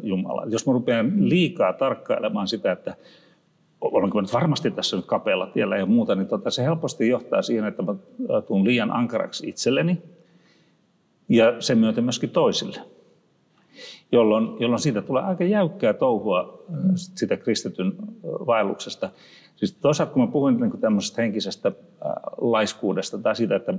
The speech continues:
että ei vaan niinku viitsi tehdä asioita. Et, et kyllä mun mielestä Raamattu kehottaa meitä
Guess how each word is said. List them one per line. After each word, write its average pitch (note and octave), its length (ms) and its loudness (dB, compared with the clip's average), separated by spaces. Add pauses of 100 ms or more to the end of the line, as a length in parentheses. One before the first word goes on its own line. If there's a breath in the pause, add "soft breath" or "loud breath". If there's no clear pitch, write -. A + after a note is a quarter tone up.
(160)
että - 240 -10
ei G#2 140 2
vaan F#2+ 140 2
niinku F#2+ 180 -4
viitsi G2+ 260 0
tehdä - 340 -2
asioita. - 580 -4 (580 loud breath)
Et, - 220 -2
et A2+ 140 -6
kyllä A2 180 2
mun A2 100 6
mielestä A#2 280 2 (140)
Raamattu A2 540 0 (380)
kehottaa A2 480 0
meitä G2 240 0